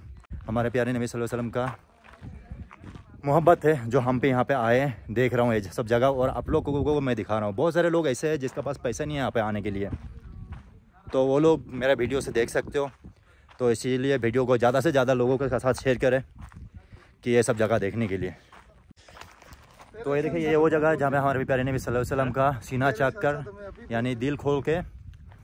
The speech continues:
जमजम का पानी से धोया गया था। ये वो जगह है, ये देखिए। यहाँ पे बहुत सारे जायनमाज भी बिछा हुआ है। और यहाँ पे तीन जगह है, एक जगह नहीं, एक ये है, एक वो है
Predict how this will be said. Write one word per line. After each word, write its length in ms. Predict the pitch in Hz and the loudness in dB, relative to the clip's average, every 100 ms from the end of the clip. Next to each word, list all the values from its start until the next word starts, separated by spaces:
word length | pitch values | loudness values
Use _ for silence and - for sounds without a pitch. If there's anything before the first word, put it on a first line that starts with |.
| - - - - - - - - | -20 -20 -20 -20 -20 -20 -20 -8
जमजम 280 | 131 127 135 | -2 0 0
का 80 | 135 | 2
पानी 200 | 123 123 | 0 -2
से 100 | 123 | -2
धोया 200 | 110 110 | -2 -2
गया 160 | 95 92 | -4 -8
था। 120 | - - | -12 -10
ये 80 | 117 | -4
वो 160 | 113 120 | -2 -2
जगह 200 | 104 90 | -4 -4
है, 140 | 92 - - - - - - - - - - - - - - - - - - - - - - - - - - - | -6 -10 -14 -14 -14 -12 -12 -12 -14 -16 -16 -14 -12 -12 -16 -18 -18 -16 -16 -16 -16 -18 -16 -16 -14 -16 -16 -12
ये 60 | 104 | -8
देखिए। 220 | 98 95 - - - - - - - - - - - - - - - - | -6 -6 -10 -14 -16 -20 -20 -20 -20 -16 -14 -14 -16 -20 -20 -18 -16 -12
यहाँ 140 | - 101 | -4 0
पे 100 | 107 | 2
बहुत 200 | 104 107 | 2 4
सारे 160 | 120 | 4
जायनमाज 360 | 113 104 110 113 | 6 6 4 4
भी 80 | 117 | 2
बिछा 180 | 101 104 | 2 2
हुआ 180 | 95 | 4
है। 100 | 110 - - - - - - - - - - - - - - - - | 2 -4 -18 -20 -18 -18 -18 -18 -18 -14 -14 -14 -16 -16 -16 -6 6
और 160 | 120 135 | 8 10
यहाँ 100 | 151 | 8
पे 60 | |
तीन 220 | 175 175 170 | 6 6 10
जगह 180 | 139 | 12
है, 80 | 110 | 12
एक 140 | 127 143 | 10 10
जगह 200 | 156 156 | 10 10
नहीं, 120 | 151 | 8
एक 260 | 139 135 131 | 4 4 6
ये 140 | 147 | 6
है, 160 | 156 160 - - 120 | 6 2 -2 -8 -4
एक 160 | 123 - | -4 0
वो 160 | 135 139 | 4 6
है 220 | 160 | 6